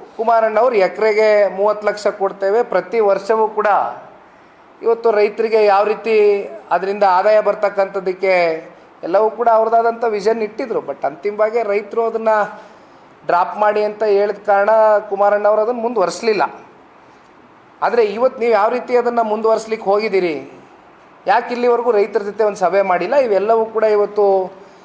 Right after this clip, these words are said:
ಈ ಪತ್ರಿಕಾಗೋಷ್ಠಿಯಲ್ಲಿ ನಾವು ಕೇಳ್ತಾ ಇರ್ತಕ್ಕಂಥ ಪ್ರಶ್ನೆ. ನಾಳೆಯ ದಿನ ನಾವು ಇದನ್ನ ಸಂಪೂರ್ಣವಾಗಿ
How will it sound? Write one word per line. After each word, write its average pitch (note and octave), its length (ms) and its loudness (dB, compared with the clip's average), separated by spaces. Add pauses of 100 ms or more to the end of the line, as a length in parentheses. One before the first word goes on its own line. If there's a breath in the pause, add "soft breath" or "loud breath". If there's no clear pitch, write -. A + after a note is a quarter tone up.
(240 loud breath)
ಈ - 20 -10
ಪತ್ರಿಕಾಗೋಷ್ಠಿಯಲ್ಲಿ F#3+ 1400 -2
ನಾವು E3+ 200 0
ಕೇಳ್ತಾ F#3 380 -2
ಇರ್ತಕ್ಕಂಥ F3+ 440 -4
ಪ್ರಶ್ನೆ. F3+ 460 -6
ನಾಳೆಯ F#3 380 2
ದಿನ F#3+ 160 -2 (1120)
ನಾವು F#3+ 240 2
ಇದನ್ನ F#3+ 320 0
ಸಂಪೂರ್ಣವಾಗಿ G3 800 0